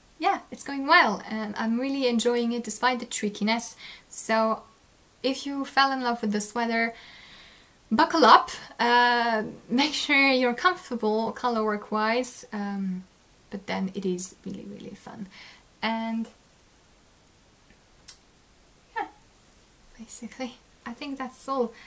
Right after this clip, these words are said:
I had to say about it. Oh no, I didn't swatch.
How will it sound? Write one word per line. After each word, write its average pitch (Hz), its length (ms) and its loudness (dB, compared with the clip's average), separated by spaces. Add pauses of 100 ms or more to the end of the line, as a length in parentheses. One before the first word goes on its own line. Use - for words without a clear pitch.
(300)
I 233 60 -8
had 233 500 -10 (400)
to 240 100 -10
say 233 640 -2 (400)
about 240 340 -6
it. - 420 -14 (920)
Oh 233 40 -4
no, 196 580 -2 (480)
I 262 840 -4 (200)
didn't 190 240 -4
swatch. - 460 -10